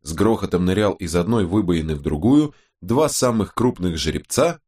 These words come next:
растревоженные шумной, незнакомой машиной, заметались. После этого пошла цепная реакция. Остальные тоже переполошились,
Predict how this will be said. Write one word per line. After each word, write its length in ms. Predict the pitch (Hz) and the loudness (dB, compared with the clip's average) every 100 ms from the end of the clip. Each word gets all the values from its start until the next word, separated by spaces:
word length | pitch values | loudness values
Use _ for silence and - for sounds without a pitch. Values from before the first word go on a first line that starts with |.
| _ _ - | _ _ -6
растревоженные 840 | 95 98 110 113 123 101 101 98 90 | -4 -2 0 2 2 2 0 0 -2
шумной, 600 | - 117 120 107 98 - _ - | 0 2 2 2 0 -4 _ -2
незнакомой 580 | 107 101 104 101 98 | -2 0 0 0 0
машиной, 600 | 87 78 - 139 147 147 - - | 0 -2 0 0 0 -2 -8 -10
заметались. 840 | 95 131 135 120 76 67 - - _ _ _ _ _ | -4 -2 -2 0 -2 -2 -10 -12 _ _ _ _ _
После 320 | 113 - 151 | -6 0 0
этого 260 | 175 160 156 | 0 -2 0
пошла 400 | 110 - 104 123 | 0 0 0 -2
цепная 420 | 107 - 95 98 | -4 -6 -2 0
реакция. 580 | 90 71 - - - - _ _ | 0 -2 -6 -12 -12 -20 _ _
Остальные 520 | - - 78 78 92 | -8 -4 -2 0 0
тоже 260 | 87 90 85 | 0 -2 -2
переполошились, 920 | - 78 76 71 - 98 110 120 - | -4 -6 -4 -4 -2 0 0 0 -4